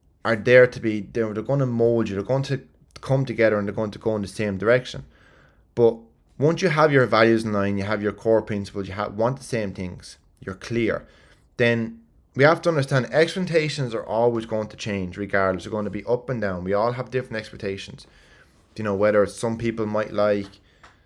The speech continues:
going for coffee on the first day. Some people might like, might going for dinner. Some people might like going for a skydive. Some people might like going for a coffee walk or walking a coffee. And that's okay. If you have different expectations,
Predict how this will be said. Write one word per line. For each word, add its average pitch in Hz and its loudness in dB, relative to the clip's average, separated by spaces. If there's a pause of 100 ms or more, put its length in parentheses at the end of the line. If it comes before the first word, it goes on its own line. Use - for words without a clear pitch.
(240)
going 98 0
for 101 0
coffee 143 2
on 92 -2
the - -8
first - -10
day. - -10 (460)
Some 107 -6
people 104 -6
might 107 -4
like, 101 -4
might 104 -2
going 107 -6
for 104 -8
dinner. 117 -4 (360)
Some 104 -10
people 101 -6
might 101 -4 (100)
like 101 -2
going 104 -4
for 104 -6
a 107 -6
skydive. 123 -2 (240)
Some 107 -8
people 104 -6
might 104 -6
like 101 -2
going 104 -4
for 101 0
a 101 -2
coffee 139 -4
walk 87 -4
or 98 0
walking 107 0
a 101 -6
coffee. - -6 (840)
And 143 -6
that's 139 -2
okay. 127 2 (920)
If 135 -2
you 131 -2
have 143 4
different 147 0
expectations, 123 -2